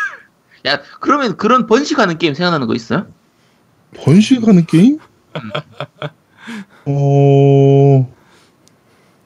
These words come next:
Speaker 2: 아, 하나 있었던 것 같은데? 뭐,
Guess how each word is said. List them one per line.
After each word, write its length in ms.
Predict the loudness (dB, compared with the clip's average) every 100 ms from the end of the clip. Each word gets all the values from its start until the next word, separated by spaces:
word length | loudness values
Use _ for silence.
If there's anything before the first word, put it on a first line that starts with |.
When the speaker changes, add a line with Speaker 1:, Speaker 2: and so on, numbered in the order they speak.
| _ _ -20 -12 -2
Speaker 2:
아, 80 | 0
하나 240 | 2 2 2
있었던 360 | 0 -4 -4
것 60 | -2
같은데? 460 | -4 -2 0 0 0 -2
뭐, 220 | 0 -2